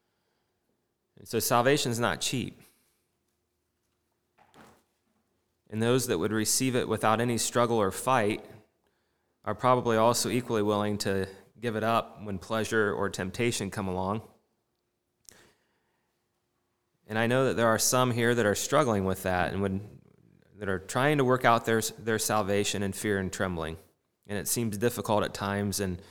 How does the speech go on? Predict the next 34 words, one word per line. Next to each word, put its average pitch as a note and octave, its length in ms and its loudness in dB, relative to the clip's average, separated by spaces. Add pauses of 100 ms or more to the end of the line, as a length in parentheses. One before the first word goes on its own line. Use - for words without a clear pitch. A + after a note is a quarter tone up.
(340)
it's - 160 -10
hard D3+ 260 0
sometimes. E2+ 720 -6 (880)
But - 180 -4
"whom C#3+ 140 0
the C#3+ 80 0
Father C3+ 360 6
loves, B2 280 4
he A2+ 80 -2
chastens." G2+ 720 -2 (1700)
And G2+ 120 -4
I G2+ 80 -2
think A2+ 220 -6
that D2 100 -4
we G#2 100 -4
can G2 140 -4
be F#2 80 -4
comforted F2+ 440 -4
in F2 140 -4
that. F2+ 320 -4 (220)
There's, F2+ 220 -8
there's F#2+ 280 -4
a, F2 60 -6
that F2+ 360 -8
beautiful A2 340 -4
verse A2+ 320 0
there, F2+ 280 -2 (560)
"Before C#3+ 340 2
I B2+ 120 8
was A2 140 2
afflicted, G#2 440 -2
I F#2+ 100 2
went F#2 200 0
astray." D#2 500 -4